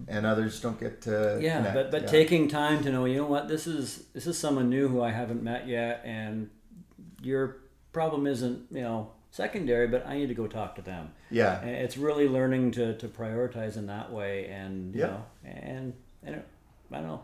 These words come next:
Speaker 2: it, it
Speaker 1: Yeah.
Speaker 2: makes a difference. It really does.
Speaker 1: And, and, and not to always feel guilty, because, you know, there's no way possible for any of us to meet every need that
Speaker 2: Mm.
Speaker 1: comes across our path.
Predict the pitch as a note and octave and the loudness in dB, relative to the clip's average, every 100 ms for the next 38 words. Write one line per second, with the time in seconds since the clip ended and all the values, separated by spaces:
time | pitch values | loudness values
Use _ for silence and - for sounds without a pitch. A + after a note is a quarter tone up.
0 | - - C#3+ C#3+ - C3+ C3 C3 C3 G2+ | -8 -2 0 2 2 2 0 -2 -2 -8
1 | - A#2+ A#2+ A#2 A2+ G2+ - D3 C#3+ D#3 | -10 -8 -6 -4 -6 -4 0 0 0 -2
2 | C#3+ C#3+ C#3 C3+ C3 C3+ C#3+ - - C3 | -2 0 -2 2 6 6 4 -2 -4 0
3 | B2 A#2+ A#2+ A#2 G#2+ A2 A#2+ A#2 A2 - | 2 4 4 4 4 6 6 6 0 -2
4 | A#2 G#2+ G#2 A2+ A#2 - F#2+ G2 G#2 - | 0 0 2 0 0 -2 -6 -6 -8 -12
5 | - G2 F#2+ - G#2 G2 F#2+ - - - | -10 -10 -8 -2 0 0 -4 -10 -14 -18
6 | - - - G#2 G2+ G2 G2+ - - G#2+ | -20 -20 -14 -6 -2 -2 -4 -8 -4 -4
7 | G#2+ - B2 B2 B2 A2+ A#2 A#2 A2+ - | -4 -2 2 4 4 2 2 2 -2 -6
8 | - A#2 A#2+ - G2+ F2 F2+ F#2+ - G2+ | 0 2 0 -4 -8 -6 -6 -6 -10 -10
9 | G2 F#2+ - - A2+ B2 G#2 F#2 F2+ G2+ | -8 -8 -12 -6 -2 0 0 -2 -2 -4
10 | - - - - - - - - A2 A2 | -6 -16 -20 -20 -20 -20 -20 -6 -2 2
11 | G#2 G#2+ A2 G#2+ G#2 G#2+ G2+ - - G#2+ | 4 2 2 0 0 -2 -4 -8 -8 -6
12 | G#2+ G#2 G2 F#2+ G2 G2+ F#2+ F#2+ - G2 | -4 -4 -4 -6 -10 -4 -4 -4 -6 -8
13 | - B2 A#2+ - - | -4 0 2 0 -6